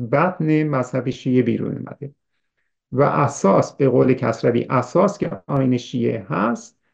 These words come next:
باطله. اصلاً کسروی اعتقاد به قائم و مهدی موعود رو خرافه می-،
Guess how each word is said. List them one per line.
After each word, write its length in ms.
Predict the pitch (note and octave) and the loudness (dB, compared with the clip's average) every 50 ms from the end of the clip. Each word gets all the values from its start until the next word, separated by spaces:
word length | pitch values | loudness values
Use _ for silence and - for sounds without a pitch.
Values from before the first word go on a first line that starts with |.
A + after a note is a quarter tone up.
| _ _ | _ _
باطله. 520 | - D#3 C#3+ C3+ - - - - - - - _ _ _ _ _ _ _ | 0 2 2 2 2 0 0 0 -2 -4 -8 _ _ _ _ _ _ _
اصلاً 200 | - C#3+ - G#3+ | -10 -4 -2 -2
کسروی 960 | G3 - - F3 E3+ - D3 C#3 - - _ _ - - D3+ D3 D3 D#3 F#3+ F3+ | -2 -2 -2 -2 0 0 0 -2 -6 -12 _ _ -2 0 2 4 4 2 2 2
اعتقاد 640 | - F#3 E3 D3 - D3+ C#3+ - E3 E3+ E3 D#3 E3+ | 2 2 0 2 0 0 0 2 2 0 0 0 -2
به 120 | E3 D#3 | -2 -2
قائم 400 | - - C#3 C#3 C#3 C#3 D3 E3 | 0 2 2 2 2 2 0 0
و 60 | E3 | 0
مهدی 380 | D3+ C#3+ C3+ C3 C3 - - C3+ | 0 0 -2 -2 -4 -4 -4 -2
موعود 300 | C3 C3 C3 D3+ E3 F#3+ | 0 0 0 0 -2 -2
رو 220 | F3 E3+ F3 E3 | -2 -2 -2 -2
خرافه 500 | - - - C3+ C3+ C3 B2 - - E3+ | -2 -4 -4 -2 -2 -2 -2 -4 -6 -6
می-، 220 | E3 D#3 D3 B2+ | -4 -4 -4 -4